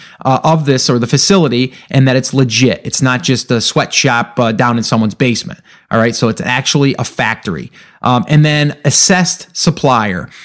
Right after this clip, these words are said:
And that one there, I haven't really used that much, but it's just another filter to where now that they've been assessed, they've been looked at a little bit finer. Um, but the three main ones would be trade assurance, gold supplier, and on-site check.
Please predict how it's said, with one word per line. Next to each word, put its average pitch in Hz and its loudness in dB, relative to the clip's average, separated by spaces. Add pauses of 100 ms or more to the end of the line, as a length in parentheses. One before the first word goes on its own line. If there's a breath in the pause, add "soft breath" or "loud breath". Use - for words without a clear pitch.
And 151 0
that 269 0
one 254 2
there, 233 2
I - 0
haven't 202 2
really 160 4
used 143 4
that 170 0
much, 147 0
but - 0 (220 loud breath)
it's 185 2
just - 0
another 156 4
filter 135 0 (200 loud breath)
to 160 2
where 139 4
now 131 0
that 113 -6
they've 135 2
been 147 0
assessed, 127 0
they've 113 -2
been 113 0
looked 143 0
at - 0
a - -6
little 123 0
bit - -4
finer. 117 0 (280 loud breath)
Um, 120 2
but 147 0
the 180 2
three 247 0
main 170 4
ones 160 2
would 139 0
be 131 2
trade 180 2
assurance, 156 0
gold 143 2
supplier, 127 0
and 117 -2
on-site 120 -2
check. - -4